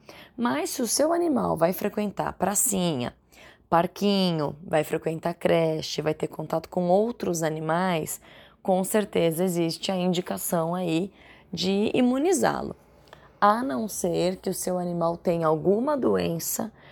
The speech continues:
que contraindique as vacinas. Então, por exemplo, animais que tiveram doença do carrapato,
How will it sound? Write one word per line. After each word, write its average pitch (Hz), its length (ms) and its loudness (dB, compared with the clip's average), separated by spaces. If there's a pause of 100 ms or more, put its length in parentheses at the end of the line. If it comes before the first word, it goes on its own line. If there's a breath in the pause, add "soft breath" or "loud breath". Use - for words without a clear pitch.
(160 loud breath)
que 240 160 0
contraindique 226 1120 0
as 185 160 -2
vacinas. 180 880 -2
Então, 165 280 -2
por 175 200 4
exemplo, 165 580 -2
animais 175 420 -2
que - 100 -8
tiveram 180 400 0
doença 180 300 2
do 185 80 -4
carrapato, 160 760 -2